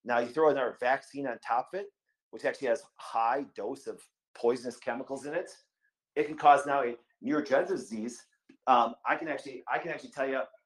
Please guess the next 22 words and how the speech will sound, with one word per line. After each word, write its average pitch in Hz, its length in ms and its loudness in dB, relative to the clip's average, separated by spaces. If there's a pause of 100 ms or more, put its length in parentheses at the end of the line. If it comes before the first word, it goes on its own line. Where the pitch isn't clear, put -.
(100)
the 123 60 -10
reason 151 220 -8
why 123 320 -2
I 123 140 -2
despise 113 580 -8
vaccines 156 640 -8 (340)
is 117 80 -6
I 139 100 6
can 139 180 -10
tell 135 200 0
you, 135 140 0 (180)
I 127 160 0
can't 135 260 -10
even 113 180 -10
count 131 320 -10
how 127 60 -12
many 113 120 -10
times 104 400 -10 (240)
I've 117 80 -8
had 127 140 0
little 110 240 -2
babies 120 540 -6